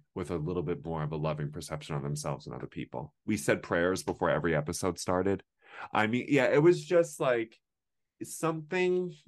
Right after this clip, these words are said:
really magical was going on. And I can share this too. Like, at the end, at the wrap party, you know, a lot of the production would come out and, you know, and tell me just how much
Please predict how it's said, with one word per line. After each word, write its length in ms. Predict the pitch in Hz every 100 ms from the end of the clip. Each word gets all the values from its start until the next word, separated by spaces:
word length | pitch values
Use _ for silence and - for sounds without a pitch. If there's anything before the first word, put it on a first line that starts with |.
| -
really 340 | 98 110 120 117
magical 520 | 98 90 95 117 131
was 140 | 131
going 280 | 143 139 139
on. 200 | 143 139
And 100 | 95
I 60 | 85
can 180 | 95 85
share 220 | 98 90
this 220 | 87 -
too. 240 | - 98
Like, 280 | 82 78 76 - _ - _ 117
at 200 | 113 110
the 200 | 104 113
end, 240 | 131 104
at 120 | 90
the 100 | 87
wrap 280 | 87 117 -
party, 500 | - 85 82 85 78 _ _ _ _ _
you 140 | 131 113
know, 360 | 92 85 - - - - 85 107 110 113
a 80 |
lot 240 | 107 107 110
of 100 | 104
the 100 | 98
production 640 | - 95 95 - 104 87
would 180 | 87 76
come 200 | - 92
out 320 | 87 85 85
and, 360 | 80 85 82 76
you 160 | - 98
know, 140 | - -
and 160 | 92 90
tell 280 | - 117 139
me 360 | 151 92 92 71
just 320 | - 98 -
how 380 | - 98 90 87
much 500 | 85 90 90 -